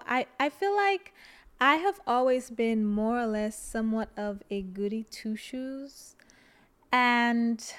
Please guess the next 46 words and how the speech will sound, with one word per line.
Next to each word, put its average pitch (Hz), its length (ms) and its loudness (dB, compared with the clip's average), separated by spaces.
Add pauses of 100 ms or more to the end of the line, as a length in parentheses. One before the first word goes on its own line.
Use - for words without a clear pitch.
(120)
well, 339 400 2 (380)
I 311 100 8
don't 523 240 0
think 339 200 0
I 302 80 6
was 302 140 0
a 262 80 0
goody 269 280 -4
two-shoes, 294 440 -6
but - 160 -2
I 254 160 0
just - 420 -6
feel 294 220 0
like 254 460 0 (840)
I 269 160 6
may 247 340 0
have 269 340 -4
been 247 260 0
somebody 220 720 -2 (160)
who 220 360 -4 (220)
always 220 360 -2
tried 214 380 -6
to 202 100 -8
follow 208 380 -6
the 202 180 -4
rules 202 440 -4
to 220 220 -8
a 202 60 -4
T. 240 520 -10 (580)
And 220 360 -2
I 208 120 -4
think 254 240 -8
when 214 140 -2
I 214 100 -4
was 208 260 -6
a 202 100 -8
lot 202 280 -6
younger, 190 460 -6
like 190 200 -10
in 190 100 -8
my 180 120 -10
teenage 208 540 -6
years, 247 360 -8
I 202 60 -6
didn't 202 140 -4
really 202 200 -4